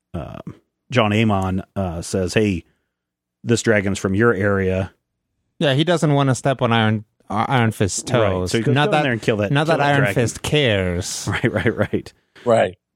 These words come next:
Speaker 3: Or even realizes
Speaker 2: Yeah, yeah.
Speaker 3: necessarily.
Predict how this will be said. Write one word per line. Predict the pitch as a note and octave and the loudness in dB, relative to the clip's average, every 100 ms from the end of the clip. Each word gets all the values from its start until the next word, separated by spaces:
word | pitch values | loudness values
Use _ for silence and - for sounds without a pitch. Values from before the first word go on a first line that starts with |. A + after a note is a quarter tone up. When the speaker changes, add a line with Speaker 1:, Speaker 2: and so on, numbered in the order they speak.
| _ _ _ - | _ _ _ -2
Speaker 3:
Or | C3 | 2
even | D#3 C3 A2+ | 2 2 0
realizes | C3 F3 B2 A2+ - G2+ A2+ A#2+ | 4 4 4 0 -2 -8 -6 2
Speaker 2:
Yeah, | A2+ F#2 | 4 4
yeah. | F#2 F2 | 2 0
Speaker 3:
necessarily. | F2 E2+ D2 | -2 -6 -8